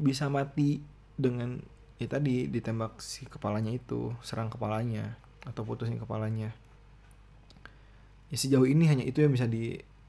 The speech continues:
dilakukan, yang diceritain kan. Tapi kalau di Resident Evil tuh nggak tahu deh, nggak gini juga. Kira-kira apa nih yang bisa kita lakuin kalau misalkan ada zombie di dunia nyata?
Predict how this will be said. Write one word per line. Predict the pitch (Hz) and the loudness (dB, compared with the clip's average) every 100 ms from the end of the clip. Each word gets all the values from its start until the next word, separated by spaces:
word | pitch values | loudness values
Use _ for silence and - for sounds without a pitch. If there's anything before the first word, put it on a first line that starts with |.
| - - | -16 -6
dilakukan, | 113 107 - 117 113 - 123 | -4 -4 -4 -4 -4 -4 -2
yang | 117 | 0
diceritain | 117 117 - 113 113 110 117 - | 0 -4 -6 -8 -6 -4 -4 -4
kan. | 101 120 - - - - - - - - - - | -6 -6 -12 -20 -20 -20 -20 -20 -20 -20 -20 -8
Tapi | 147 | 0
kalau | 160 151 | 4 8
di | 135 | 6
Resident | 139 135 135 | 6 2 2
Evil | 127 135 135 | 0 0 0
tuh | 160 151 - - 123 | 0 0 -6 -10 -4
nggak | 117 | -4
tahu | 123 131 | -2 -4
deh, | 135 - - - | -6 -10 -20 -6
nggak | 123 - - | -4 -4 -6
gini | 127 120 110 120 | -4 -2 -2 -2
juga. | 131 113 131 - - - - - - - - - - - - - - - - - - - | -2 -4 -8 -12 -18 -18 -18 -10 -10 -10 -20 -20 -20 -20 -20 -20 -20 -20 -20 -20 -12 -4
Kira-kira | 135 151 190 - - - - - - | -2 4 4 4 -2 -20 -20 -20 -4
apa | 185 202 202 | -2 2 4
nih | 160 143 147 131 | 4 2 0 0
yang | 127 | 0
bisa | 120 127 | 0 -2
kita | 123 - 120 | -4 -4 -2
lakuin | 117 117 120 123 147 | -2 -4 -2 -2 -2
kalau | 135 113 | -2 -2
misalkan | 113 110 110 135 139 147 117 | -2 -4 -6 -6 -6 -6 -4
ada | 117 | -2
zombie | 113 113 110 117 165 - - - - - - - - - - - - - | -2 -2 -2 -2 -4 -8 -20 -20 -20 -20 -20 -20 -20 -20 -20 -20 -20 -8
di | 139 151 | -2 -2
dunia | 156 185 233 277 | 2 2 2 -2
nyata? | - 196 | -6 -10